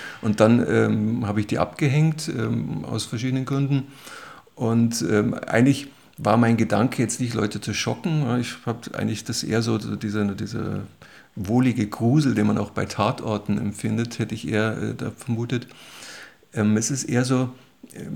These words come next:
der Gedanke war, dass man seine Gesichtskenntnisse oder das, was man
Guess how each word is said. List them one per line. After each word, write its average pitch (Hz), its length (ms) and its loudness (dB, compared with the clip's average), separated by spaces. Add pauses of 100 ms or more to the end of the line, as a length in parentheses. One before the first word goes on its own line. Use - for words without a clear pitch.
(120)
der 107 100 0
Gedanke 127 540 2
war, 131 400 0 (500)
dass 117 280 0
man 107 680 2 (100)
seine 104 460 0
Gesichtskenntnisse 107 1200 -4 (100)
oder 107 300 0 (260)
das, 127 220 -6
was 127 180 -6
man 104 180 -4